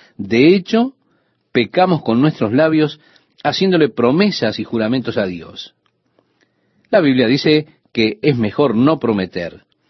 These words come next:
Dios no quiere que usted haga promesas. Así que es mejor que usted no haga ninguna promesa.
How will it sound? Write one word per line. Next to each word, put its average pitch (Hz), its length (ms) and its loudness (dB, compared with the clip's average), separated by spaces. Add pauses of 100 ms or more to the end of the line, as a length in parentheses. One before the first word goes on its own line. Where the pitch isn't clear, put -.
(320)
Dios 165 380 0
no 180 320 0
quiere 110 360 0
que 92 120 -8
usted 156 400 0 (500)
haga 135 300 0
promesas. 98 640 -6 (520)
Así 165 300 -4
que 151 180 2
es 175 80 4
mejor 185 320 0
que 151 80 -8
usted 165 260 0
no 160 160 4
haga 170 160 2
ninguna 120 360 0
promesa. 92 480 -10